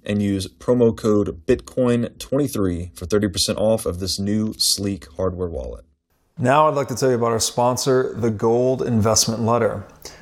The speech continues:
The Gold Investment Letter helps sophisticated investors navigate capital markets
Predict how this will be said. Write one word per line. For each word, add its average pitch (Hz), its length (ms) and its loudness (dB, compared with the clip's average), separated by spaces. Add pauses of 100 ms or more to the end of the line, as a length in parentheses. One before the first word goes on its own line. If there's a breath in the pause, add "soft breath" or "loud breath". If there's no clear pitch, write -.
The 135 80 -2
Gold 170 240 6
Investment 147 440 0
Letter 117 200 2
helps 131 280 0
sophisticated 135 680 2
investors 113 640 2 (180)
navigate 113 560 2
capital 110 380 2
markets 123 480 2